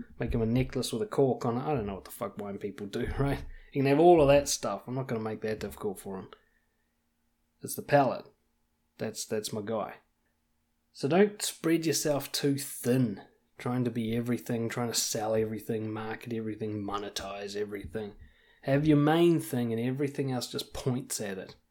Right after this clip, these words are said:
And then you pay attention to the people who have all the free stuff and they go, "What else you got?"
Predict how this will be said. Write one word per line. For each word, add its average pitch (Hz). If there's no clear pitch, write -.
And 107
then 104
you 107
pay 120
attention 120
to 117
the 110
people 110
who 104
have 156
all 147
the 135
free 123
stuff 113
and 110
they 110
go, 110
"What 113
else 113
you 104
got?" -